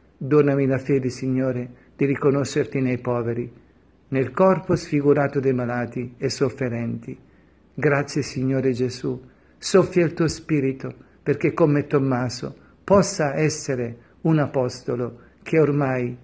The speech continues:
ha la sua fede fissa in te, nel tuo corpo glorificato. Mio Signore e mio Dio, aiutaci, Gesù, aiuta tutta la Chiesa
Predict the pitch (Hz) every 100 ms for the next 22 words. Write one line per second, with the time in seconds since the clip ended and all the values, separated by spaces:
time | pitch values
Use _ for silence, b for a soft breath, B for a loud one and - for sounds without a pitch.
0 | - 156 151 - 151 - 131 120 120 120
1 | 185 175 - 147 120 - _ - 156 135
2 | - 127 117 b b b 147 147 143 160
3 | - 165 156 - 160 143 151 151 135 135
4 | 127 123 117 113 123 B B B - 175
5 | 190 180 - 160 139 123 127 123 123 -
6 | 156 156 156 131 131 123 120 b b b
7 | b - 165 170 180 165 - 131 131 123
8 | 147 131 - - _ _ _ - 156 175
9 | 180 165 208 - 165 147 - 156 135 -
10 | 131